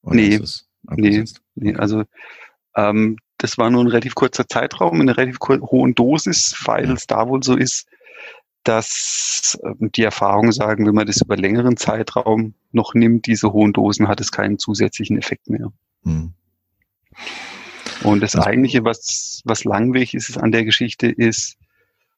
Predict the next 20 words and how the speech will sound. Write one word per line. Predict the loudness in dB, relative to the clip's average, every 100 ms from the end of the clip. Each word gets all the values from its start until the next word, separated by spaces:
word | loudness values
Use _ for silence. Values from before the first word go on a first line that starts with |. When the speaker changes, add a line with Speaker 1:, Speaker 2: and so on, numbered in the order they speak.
| _ _ -2
Speaker 2:
ähm, | 0 2 2 2 2 2
Nervenbahnen | 2 2 2 2 2 2 4 4 4 2 0
im | 0
Körper | 0 -4 -2 -2 0
wachsen | -2 -4 -8 -4
grundsätzlich | 0 0 2 0 0 0 -4 -2
eigentlich | -2 0 0
relativ | 0 0 -2 -2
gut | 2 2 2
zusammen. | -2 0 0 2 0
Also | 2 0
man | 0
kann | 0 0 0 0 -2
Nerven | -4 -2 -2 2 2
aus, | 2 0 -4 -8 -10
aus, | -8 -2 -2 -2 -6
weiß | -6
nicht, | -4 -4
aus | -4
dem | -2 -2